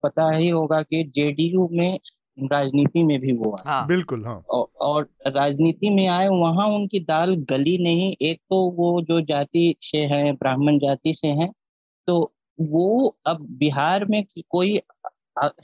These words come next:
Speaker 1: ऊंची जाति का कोई, उम, शीर्ष नेतृत्व ले ले,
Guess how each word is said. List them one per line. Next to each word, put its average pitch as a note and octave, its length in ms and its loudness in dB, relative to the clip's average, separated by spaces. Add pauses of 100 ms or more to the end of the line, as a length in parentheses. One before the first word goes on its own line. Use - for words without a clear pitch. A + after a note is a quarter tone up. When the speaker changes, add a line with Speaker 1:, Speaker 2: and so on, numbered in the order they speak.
(360)
Speaker 1:
ऊंची D#3 320 2
जाति F3 400 -2
का F3 200 0
कोई, E3 480 0 (460)
उम, B2 200 0 (560)
शीर्ष E3+ 380 -2
नेतृत्व D#3+ 540 0
ले D#3+ 160 2
ले, F3 200 0